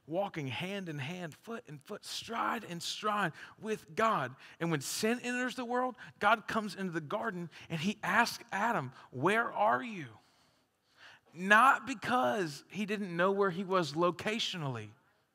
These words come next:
but spiritually there's now a disconnect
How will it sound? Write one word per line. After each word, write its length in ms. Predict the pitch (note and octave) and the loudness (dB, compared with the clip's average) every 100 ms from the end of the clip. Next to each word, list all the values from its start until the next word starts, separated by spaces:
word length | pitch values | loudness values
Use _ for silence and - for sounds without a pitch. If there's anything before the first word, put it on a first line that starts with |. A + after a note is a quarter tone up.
| _ _ - - _ | _ _ -20 -20 _
but 160 | F3+ D#3+ | -6 -4
spiritually 1000 | - - - A3+ C4+ C4+ - G#3 F3+ E3+ | -2 -4 -2 -2 2 0 0 0 0 0
there's 320 | E3+ F#3 D#3+ | 0 0 0
now 240 | G3 G3 | 0 2
a 60 | E3 | 2
disconnect 840 | C#3+ G#3+ - G#3+ D#3+ A2 - - | 2 0 0 -2 0 -4 -10 -20